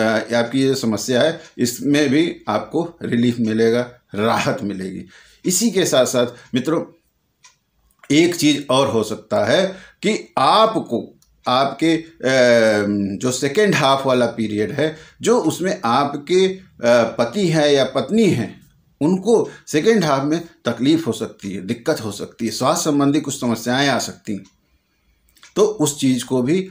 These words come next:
आपको देखकर चलना होगा, उस चीज़ को भी आपको मैनेज करना होगा कि किसी भी प्रकार से, किसी भी, अ, स्थिति से, अ, पहले से निपटने के लिए, अगर उनका स्वास्थ्य खराब है,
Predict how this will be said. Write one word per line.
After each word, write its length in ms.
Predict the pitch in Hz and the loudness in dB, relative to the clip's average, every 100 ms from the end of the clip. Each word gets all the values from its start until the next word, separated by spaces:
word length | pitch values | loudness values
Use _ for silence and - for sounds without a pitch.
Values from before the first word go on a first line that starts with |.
| - | -4
आपको 600 | 110 110 - - 185 185 - - | -2 -2 -4 -2 -2 -4 -14 -8
देखकर 580 | 107 139 139 - 165 160 - - | -2 0 -2 -2 -2 -2 -14 -8
चलना 280 | 123 107 101 | -4 -2 -4
होगा, 340 | 98 98 98 - - | -6 -8 -10 -14 -8
उस 200 | 139 160 | -2 0
चीज़ 280 | 156 151 151 | 2 2 0
को 220 | - 160 | 0 0
भी 260 | 147 190 185 - | 2 0 -4 -6
आपको 560 | 104 117 - 165 180 - | -2 -2 -2 -4 -4 -4
मैनेज 460 | 113 120 120 117 - - | -2 2 2 -2 -8 -6
करना 300 | 95 113 123 | -2 -2 -2
होगा 340 | 120 117 160 156 - - | -2 0 0 0 -12 -6
कि 100 | 220 | -4
किसी 340 | 220 143 143 165 | -4 -4 0 2
भी 120 | 156 | 2
प्रकार 400 | - 117 117 117 | 0 -2 0 0
से, 140 | 147 | -4
किसी 320 | 147 120 131 | -6 -4 -2
भी, 200 | 123 131 123 | 0 -2 -4
अ, 540 | - - 117 117 113 127 | -12 -6 0 2 0 -2
स्थिति 460 | - 113 - 117 | -4 -6 0 0
से, 180 | 117 143 | 0 -2
अ, 100 | 180 180 - _ - 113 110 107 | -2 -6 -18 _ -4 0 0 -2
पहले 420 | 107 123 156 170 | -2 -2 2 2
से 160 | 160 | 2
निपटने 400 | 139 117 117 123 | 0 0 -2 -2
के 60 | 147 | -2
लिए, 100 | 147 | -2
अगर 100 | 131 | 0
उनका 240 | 123 117 | -2 -2
स्वास्थ्य 360 | 131 120 120 - | -2 -2 -2 -2
खराब 280 | - 110 117 | -4 -2 0
है, 120 | 127 | -2